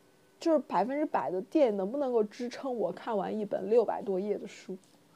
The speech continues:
就是，<coughs> 就是中途感觉还得再充一次电的那种。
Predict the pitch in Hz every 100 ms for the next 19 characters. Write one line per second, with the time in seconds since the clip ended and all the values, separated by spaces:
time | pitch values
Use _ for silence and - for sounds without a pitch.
0 | - - - _ - 294 262 247 - _
1 | _ _ _ _ _ _ _ _ _ -
2 | - - 311 208 185 - _ _ _ _
3 | - 285 269 240 202 - _ _ _ _
4 | _ - - _ - 339 - 202 233 208
5 | 180 220 202 240 208 226 - 294 277 208
6 | 196 220 233 _ 277 247 175 - - -
7 | -